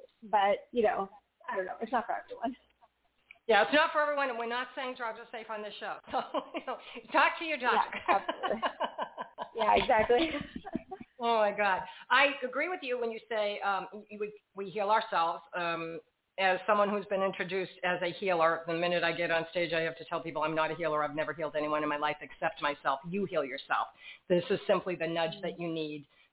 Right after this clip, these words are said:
Speaker 2: to allow yourself to get into that space where your body will heal. Because there is a space, I believe, where your body does heal, and there are things that initiate healing, and that's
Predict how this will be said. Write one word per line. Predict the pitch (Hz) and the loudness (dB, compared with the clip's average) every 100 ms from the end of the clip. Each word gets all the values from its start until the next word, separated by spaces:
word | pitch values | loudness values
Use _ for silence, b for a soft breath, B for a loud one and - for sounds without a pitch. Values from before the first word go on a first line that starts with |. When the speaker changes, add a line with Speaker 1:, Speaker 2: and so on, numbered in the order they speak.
| - | -2
Speaker 2:
to | 196 | 2
allow | 170 165 160 | 4 6 4
yourself | 156 156 - 160 156 | 2 -2 0 0 0
to | 160 | -4
get | 160 - | -6 -4
into | 190 180 180 | -4 -4 -2
that | 160 156 - | -2 -2 -4
space | - 165 165 - | -4 -2 -2 -4
where | 165 | -4
your | 165 | -2
body | 151 151 147 143 | 0 2 2 0
will | 147 - - | -6 -10 -8
heal. | 185 147 - - B B | -2 0 -2 -6 B B
Because | 180 170 180 196 | -4 2 2 4
there | 175 220 | 4 6
is | 240 | 4
a | 208 - - | 2 -8 -6
space, | 170 139 110 - | -4 -4 -8 -8
I | 160 | -6
believe, | 156 156 160 143 139 - | -6 -6 -4 -6 -8 -4
where | 170 | 0
your | 165 160 | 0 0
body | 151 147 151 | 0 0 -2
does | 147 147 - | -4 -4 -4
heal, | 190 160 135 | -4 -2 0
and | 151 | 0
there | 151 | 0
are | 151 | 2
things | 180 170 170 | 2 2 0
that | 156 | 0
initiate | 151 160 156 151 147 - | 0 0 0 -2 -4 -2
healing, | 170 147 143 | 2 2 2
and | 151 | 2
that's | 147 | 0